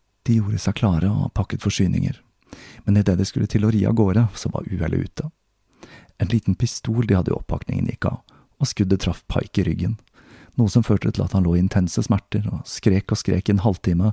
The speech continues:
før døden endelig innhentet ham. Er det ikke det ene, så er det det andre. Man kan si mye om U S A, men en lang historie med uvørenhet med skytevåpen, det har de i alle fall. Følget fortsatte vestover,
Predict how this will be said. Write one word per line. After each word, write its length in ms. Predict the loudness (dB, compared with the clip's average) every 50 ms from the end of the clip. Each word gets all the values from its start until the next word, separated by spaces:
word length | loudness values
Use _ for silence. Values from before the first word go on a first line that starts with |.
| -2 -6 -16 _
før 140 | -4 -2 -2 -2 -2
døden 240 | -6 -4 -6 -8 -6 _
endelig 440 | 0 0 0 0 0 -2 -4 -4 -4 -2 -2
innhentet 400 | -2 0 0 -2 -2 -4 -4 -6
ham. 160 | -4 -4 -4 -8 _ _ _ _ _ _ _ _ _ _ _ _ _ _ _ _ _ _ _ _ _ _ -20 -20 -20 -20 -20 -20 -18 -8
Er 160 | -4 -2 0
det 100 | 0 0
ikke 120 | 0 0 2
det 80 | 4 4
ene, 200 | 4 4 4 2 2
så 320 | -2 -8 -4 -2 -2 0
er 160 | 0 0 -2
det 80 | -2 -2
det 60 | -2
andre. 260 | -2 -4 -6 -8 -10 -12 -14 -18 -20 -20 _ -20 _ _ _ -20
Man 80 | -14 -8
kan 140 | -6 -6 -2
si 120 | 0 2 2
mye 200 | 4 4 2 2
om 80 | 2
U 80 | 2 2
S 160 | 0 0 0
A, 140 | 2 2 2
men 320 | 2 0 0 0 0 -2 -2 -2
en 160 | -2 -2 -2 0
lang 200 | -2 -2 0 -2
historie 340 | -2 -2 -2 -4 -2 0 0
med 200 | 2 0 0 0
uvørenhet 560 | 0 0 0 2 2 2 2 2 0 0 _ 0
med 140 | 0 0
skytevåpen, 640 | 2 0 0 0 2 2 0 0 2 2 2 2 2 0 -2 -8 -20 -20 -20 -20 -20 _ _ _ -4
det 140 | -2 -2 0
har 240 | 0 -2 -2 -2 -4
de 80 | -4
i 60 | -4 -4
alle 160 | -4 -4 -4
fall. 220 | -4 -4 -4 -6 _ _ _ _ _ _ _ _ _ _ _ _ _ _ _ _ _ _ _
Følget 440 | -10 -2 2 2 4 4 2 0 0
fortsatte 420 | -2 -2 -2 -2 -4 -2 -2 0 -2
vestover, 520 | -2 -2 -4 -4 -4 -2 -2 -2 -4 -6